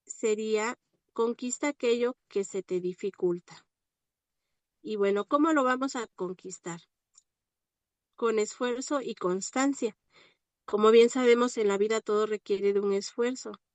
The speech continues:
Debemos estudiar al respecto para saber cómo lidiar con esa situación y repi-, repetirla las veces que sean necesarias. Por ejemplo,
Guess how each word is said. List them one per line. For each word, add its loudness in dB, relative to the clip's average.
Debemos 2
estudiar 0
al -2
respecto -6
para -6
saber -2
cómo -2
lidiar -2
con -2
esa -4
situación -6
y -4
repi-, -6
repetirla -4
las -2
veces -4
que -4
sean -4
necesarias. -4
Por -2
ejemplo, -2